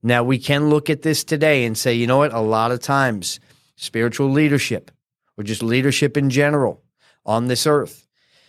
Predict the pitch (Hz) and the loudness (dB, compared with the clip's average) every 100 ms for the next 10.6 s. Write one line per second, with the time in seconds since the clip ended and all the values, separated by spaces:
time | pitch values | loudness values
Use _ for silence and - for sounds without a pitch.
0 | _ _ _ _ _ 85 - _ 80 _ | _ _ _ _ _ -20 -20 _ _ _
1 | - 110 143 127 135 156 147 139 - 131 | -6 -2 0 0 -2 0 0 0 -2 -2
2 | 117 - 143 131 110 107 123 113 123 120 | -4 -2 -2 -2 -4 -6 -2 2 2 0
3 | 104 117 113 90 - - _ - 120 123 | -2 0 0 -2 -12 -16 _ -6 0 0
4 | 110 - 147 147 147 147 _ _ - _ | -2 -4 -2 0 0 -2 _ _ -20 _
5 | _ _ - 127 123 123 107 - _ _ | _ _ -2 -2 0 -4 -6 -18 _ _
6 | 107 98 151 143 143 139 131 117 - 147 | -6 -2 0 2 2 2 0 -4 -2 0
7 | 147 143 135 139 131 131 - _ - 87 | 0 -2 -2 -2 -2 -6 -20 _ -8 -8
8 | 76 80 104 101 120 123 117 110 113 107 | -8 -18 -12 0 2 2 2 0 2 0
9 | 104 - _ 117 - 143 139 131 120 113 | -2 -10 _ -12 -4 -2 0 0 2 0
10 | 107 82 110 110 104 | 0 -6 -4 -4 -4